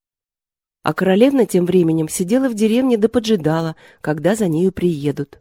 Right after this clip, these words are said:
но никто не являлся. Пришлось королевне наняться в работнице на мельнице около замка, и каждый день после полудня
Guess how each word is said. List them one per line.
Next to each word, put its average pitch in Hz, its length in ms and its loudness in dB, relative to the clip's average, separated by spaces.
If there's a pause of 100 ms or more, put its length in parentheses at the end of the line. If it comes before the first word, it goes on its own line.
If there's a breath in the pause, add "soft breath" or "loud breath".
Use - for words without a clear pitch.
но - 320 -6
никто 180 460 -2
не 156 180 -4
являлся. 135 580 -8 (880 soft breath)
Пришлось 247 400 -2
королевне 180 540 2
наняться 160 480 -2
в 139 60 -6
работнице 180 640 -2
на 190 140 -2
мельнице 180 460 -2
около 175 280 0
замка, 165 440 -4 (560 soft breath)
и 190 80 0
каждый 214 460 0
день 160 240 0
после 151 300 -4
полудня 156 580 -6